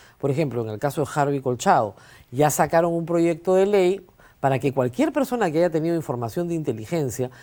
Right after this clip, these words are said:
cinco años antes de ser, este, pro-, postular a las elecciones, pueda postular.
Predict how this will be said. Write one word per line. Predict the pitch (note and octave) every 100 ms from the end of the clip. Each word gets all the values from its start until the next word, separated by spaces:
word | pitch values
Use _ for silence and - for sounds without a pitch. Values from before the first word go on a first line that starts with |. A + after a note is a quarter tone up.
| -
cinco | - - E4+ F4+ B3 A#3+
años | A#3+ F#3 C#3+
antes | E3 D#3+ C#3+
de | B2
ser, | - D3 C#3+ - _ _ _ _ _ _
este, | G#2 G2+ - G#2 F#2 C#2+ G1+ - - C#2 C#2 - G#2 A2 -
pro-, | C3+
postular | A#2+ C#3+ - D3 E3
a | C#3+
las | A#2+
elecciones, | C#3 C3+ G#3 A3+ - - - -
pueda | F#3 F#3 F3+
postular. | D#3 - B2+ G2 -